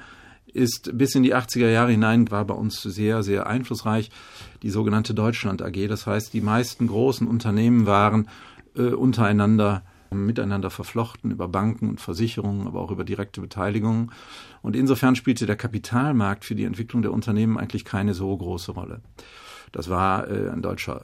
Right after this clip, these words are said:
Sonderfall. Die großen Unternehmen in den U S A oder in, äh, Großbritannien waren insofern sehr viel kapitalmarktaffiner schon. Und man stellte in Deutschland fest, dass dieser Vorteil, man kann sich langfristig entwickeln und hängt nicht von der Börse ab,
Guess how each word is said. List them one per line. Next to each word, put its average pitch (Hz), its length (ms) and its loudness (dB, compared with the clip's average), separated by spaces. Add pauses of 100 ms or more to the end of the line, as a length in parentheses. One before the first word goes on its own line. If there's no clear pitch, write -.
Sonderfall. 143 800 -2
Die 101 420 -10
großen 107 300 -4
Unternehmen 92 400 -4
in 87 80 -4
den 90 140 -6
U 98 100 -6
S 87 100 -8
A 101 240 -4
oder 104 120 -4
in, 98 280 -4
äh, - 140 -8
Großbritannien 104 720 -2
waren 104 180 4
insofern 101 460 0
sehr 95 100 0
viel 110 140 -4
kapitalmarktaffiner 104 1600 -4
schon. 147 180 -2
Und 123 140 0
man 123 100 4
stellte 143 360 4
in 127 60 4
Deutschland 117 340 2
fest, 131 260 0 (380)
dass 113 320 2
dieser 113 340 2
Vorteil, 156 540 2
man 107 160 2
kann 98 160 -2
sich 85 100 -6
langfristig 98 580 -2
entwickeln 120 420 -2
und 101 140 -2
hängt 107 160 2
nicht 98 140 0
von 98 140 0
der 90 80 0
Börse 107 400 2
ab, 123 120 0